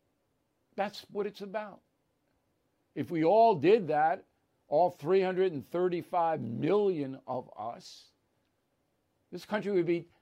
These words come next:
a thousand times stronger than it is now. There wouldn't be any crime or drug addiction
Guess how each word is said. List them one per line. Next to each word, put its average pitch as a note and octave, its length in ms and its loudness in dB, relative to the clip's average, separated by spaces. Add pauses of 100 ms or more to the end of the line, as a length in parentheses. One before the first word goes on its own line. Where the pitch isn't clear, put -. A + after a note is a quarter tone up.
(200)
a E3 80 -6 (240)
thousand G3 540 2
times D#3+ 380 -4
stronger F#3+ 540 -4
than F3+ 200 -6
it F#3+ 120 -8
is G3+ 220 -4
now. B3 200 -2
There A3 100 -2
wouldn't G#3+ 200 -2
be F#3+ 80 2
any F3 140 -4
crime A3 680 -8 (1040)
or D3 120 0
drug D3 420 4
addiction G3+ 800 -6